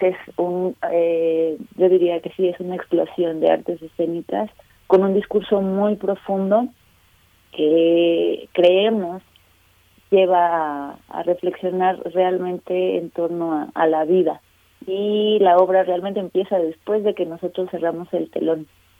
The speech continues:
porque ahí es donde vemos la magia de lo que hemos creado, con los niños cuestionándose sobre el libro, cuestionándose sobre las artes escénicas,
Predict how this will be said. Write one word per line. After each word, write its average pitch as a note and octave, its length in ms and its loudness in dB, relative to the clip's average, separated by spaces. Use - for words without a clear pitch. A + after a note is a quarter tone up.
porque E3 280 -2
ahí E3+ 140 6
es E3+ 80 0
donde F3 200 0
vemos E3+ 300 0
la E3 120 -2
magia D#3+ 440 -2
de D#3+ 80 0
lo D#3 140 -2
que E3 100 0
hemos D#3+ 240 -2
creado, D#3 540 0
con D#3 160 -8
los D#3 140 -6
niños E3+ 240 -4
cuestionándose E3+ 880 -2
sobre E3 200 -2
el E3 80 -2
libro, E3 260 0
cuestionándose E3+ 840 -4
sobre D#3 160 -8
las D#3+ 240 -4
artes E3+ 280 -6
escénicas, F3 600 -2